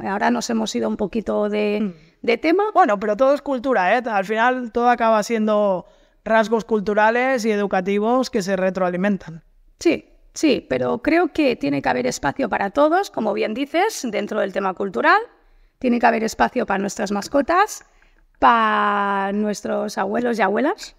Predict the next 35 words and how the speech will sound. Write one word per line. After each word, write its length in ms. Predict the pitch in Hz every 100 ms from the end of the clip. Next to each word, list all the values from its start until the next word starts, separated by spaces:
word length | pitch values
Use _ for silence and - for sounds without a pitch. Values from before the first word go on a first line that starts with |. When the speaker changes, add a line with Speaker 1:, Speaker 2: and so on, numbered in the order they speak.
| _
Speaker 2:
Ujú, 260 | 185 175 208
Speaker 1:
¿eh? 80 | 302
Speaker 2:
estoy 220 | 285 214
Speaker 1:
Que 40 |
Speaker 2:
de 60 | 190
Speaker 1:
les 80 | 214
Speaker 2:
acuerdo. 40 |
Speaker 1:
tenemos 360 | - 240 285 262
que 100 | 277
ayudar 500 | 214 208 208 226 311 _ _ _ _ -
a... 760 | 247 226 208 202 185 180 208 349 _ _ _ _ -
y 140 | 277
tampoco 800 | 302 294 392 453 440 - _ _ _ -
les 200 | 294 -
tenemos 260 | 320 359
que 80 | -
imponer, 640 | 233 165 175 208 - - _ _ _
tiene 260 | 285 302 311
que 100 | 254
fluir, 580 | - 202 240 226 - _ -
¿no? 160 | 190 180
Speaker 2:
Ujú. 140 | 196 - _ _ _
Speaker 1:
Es 180 | 240 -
como 480 | 302 277 277 262 247
mi 100 | 247
ejemplo, 400 | 220 277 262 226
yo 120 | 226
he 80 | 240
querido 360 | 269 262 262 254
sacar 280 | 262 254 247
el 80 | 247
ejemplo 280 | - 247
de 100 | 254
mi 100 | 254
madre 360 | 240 233 269 302